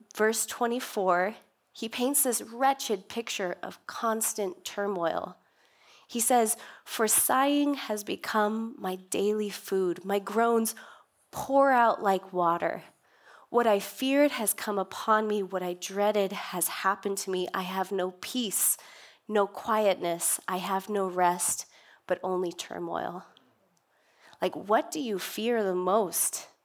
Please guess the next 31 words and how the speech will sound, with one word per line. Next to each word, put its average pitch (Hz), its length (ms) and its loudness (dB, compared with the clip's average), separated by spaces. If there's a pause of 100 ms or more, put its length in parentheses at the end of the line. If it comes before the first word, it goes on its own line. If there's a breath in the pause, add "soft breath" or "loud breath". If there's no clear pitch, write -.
(240)
It - 140 2
may 226 240 2
not 285 160 4
have 208 120 2
happened 208 400 -2
yet, 180 400 2
but 190 140 0
we 208 180 -4
are 196 120 4
assured 190 420 -2
in 202 100 -2
this 190 240 -2
life 180 300 -2
that - 320 -4
something 190 460 0
close 175 320 -6
to - 160 -10
it 180 180 -6
might. 175 520 -6 (1200 soft breath)
So 269 160 2
later 269 340 2
in 294 120 2
chapters 240 440 0
twenty-nine 226 440 0
through 214 160 -10
thirty-one, 208 540 0
we 196 100 2
also 214 260 0
see 233 200 -4
Job 202 360 -2
repeatedly 220 680 -4